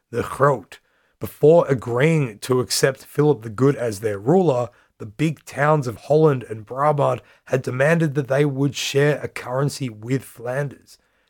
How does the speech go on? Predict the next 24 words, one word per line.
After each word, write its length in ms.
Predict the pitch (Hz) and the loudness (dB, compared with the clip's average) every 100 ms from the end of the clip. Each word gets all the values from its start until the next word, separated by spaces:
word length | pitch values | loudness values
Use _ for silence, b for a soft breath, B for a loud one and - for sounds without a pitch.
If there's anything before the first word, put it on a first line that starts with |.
| _ | _
The 100 | 131 | -2
estates 460 | 139 - 147 165 156 | -2 2 2 2 -2
of 100 | - | -6
Holland 360 | 151 156 151 | 0 4 2
and 240 | 127 110 107 | 0 -10 -10
Brabant 540 | 123 143 143 135 123 b b | -4 -2 0 0 -2 b b
then 220 | - 151 123 | -2 0 2
got 240 | 139 151 | 2 2
together 400 | - 120 135 147 | -4 -2 2 2
in 140 | 127 | 0
fourteen 540 | 113 - 139 135 135 123 | -10 -4 -2 0 -4 -8
thirty-one 760 | - 131 120 107 143 156 147 - b b | -4 -4 -4 -4 0 2 2 -4 b b
to 120 | - | -6
discuss 580 | 165 170 - - 156 151 | -4 -2 -2 0 2 2
how 140 | 151 147 | 0 0
this 180 | 147 | 0
single 380 | - - 143 139 | -2 -4 0 0
currency 520 | - 120 127 127 - | 0 -2 -2 -2 -8
might 340 | 117 113 113 127 | -6 -4 -4 0
work. 420 | 156 135 - - _ _ _ _ | 0 0 -6 -20 _ _ _ _
When 200 | - 123 | 0 2
it 100 | 139 | 2
was 180 | 120 120 | -2 -8
introduced, 800 | - 135 - 107 123 175 190 - | -2 -4 -4 -12 -2 0 0 -2